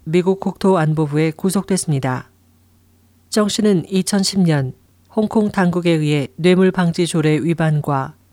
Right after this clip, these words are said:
조직적이고 심각한 범죄 조례 위반 혐의를 받고 있습니다. 사이판 현지 신문 사이판 트리뷴은 지난 이십팔 일 정 씨가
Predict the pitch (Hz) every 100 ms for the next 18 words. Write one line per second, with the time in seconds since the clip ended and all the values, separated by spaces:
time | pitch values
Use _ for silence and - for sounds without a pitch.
0 | _ - 196 202 - 180 180 170 156 135
1 | - - - 196 196 208 196 190 190 175
2 | 180 165 165 156 151 165 175 170 160 165
3 | 143 147 156 - 185 - 185 - 156 143
4 | 131 135 _ _ _ _ _ _ _ _
5 | _ _ - 214 214 220 214 214 208 214
6 | - 196 185 170 - 208 208 214 196 -
7 | 208 190 170 151 135 - - - 196 196
8 | 170 170 - 170 147 135 147 _ _ _
9 | _ - 208 202 208 190